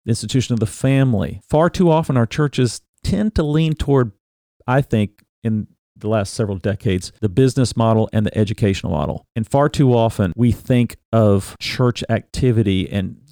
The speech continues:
the business of the church is to educate people about the Bible and the things of God. And it becomes more about a transaction of information, getting Bible knowledge into people's heads, when what we really need to be aiming at is life transformation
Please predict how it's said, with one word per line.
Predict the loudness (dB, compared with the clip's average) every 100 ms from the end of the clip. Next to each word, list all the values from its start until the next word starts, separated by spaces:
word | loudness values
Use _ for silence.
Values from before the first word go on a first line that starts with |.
| -10
the | -2
business | 0 -2 -2
of | -2 -2
the |
church | -2 -2 -2 -2
is | -6 -4
to | -6 -8 -2
educate | 0 0 0 0 -2 -4
people | -4 -4 -6 -6 -4
about | 0 0 0
the | 0
Bible | 0 2 0
and | -2
the |
things | -2 -2 -4
of | -4
God. | 0 0 0 -2
And | -4
it | -2 -4
becomes | -2 -2 -2 -4
more | 0 4 4
about | 2 2
a | 0 -2
transaction | -2 0 2 2 0 0 -4
of | -2
information, | -2 -2 0 0 0 -4
getting | 0 2 0 -2 -4
Bible | 0 2 2
knowledge | 2 2 2 0
into | -2
people's | -2 -2 -2
heads, | 0 2 2 -2 -10 -4
when | 0
what | 0 0
we | 0 -2 -6 -10
really | 0 4 4 4
need | 4 2
to |
be | 2 2
aiming | 0 0 -2
at | -2 -4 -2
is | 0 0 -2 -10
life | -4 0 0 0
transformation | 0 0 0 -2 0 0 0 -2 -4